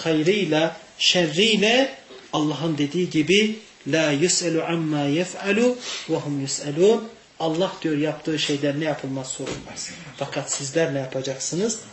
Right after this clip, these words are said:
Yaptığınız işlerden sorulacaksınız. Demek ki burada kişi,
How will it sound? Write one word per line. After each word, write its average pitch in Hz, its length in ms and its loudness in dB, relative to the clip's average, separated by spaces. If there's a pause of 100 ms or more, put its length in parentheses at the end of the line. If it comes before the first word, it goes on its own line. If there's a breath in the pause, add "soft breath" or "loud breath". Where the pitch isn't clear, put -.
(200)
Yaptığınız 139 680 -4
işlerden 139 720 0 (400 loud breath)
sorulacaksınız. 127 1120 -2 (280 loud breath)
Demek 247 340 4
ki 196 180 -2
burada 226 600 6 (260)
kişi, 233 360 6